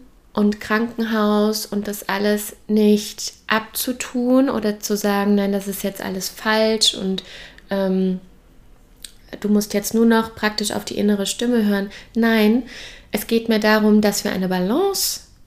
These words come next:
aufbauen, ja, und dass du viele Standpunkte hast oder viele Säulen,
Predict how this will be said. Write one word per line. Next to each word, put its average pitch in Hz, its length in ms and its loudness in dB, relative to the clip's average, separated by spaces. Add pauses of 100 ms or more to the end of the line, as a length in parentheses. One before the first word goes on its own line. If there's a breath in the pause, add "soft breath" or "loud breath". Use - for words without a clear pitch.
(320)
aufbauen, 175 840 -4 (380)
ja, 214 180 2
und 220 140 0
dass 214 180 0
du 220 280 0
viele 349 600 8
Standpunkte 185 920 -2
hast 247 360 0
oder 190 180 -4
viele 330 480 6
Säulen, 196 760 4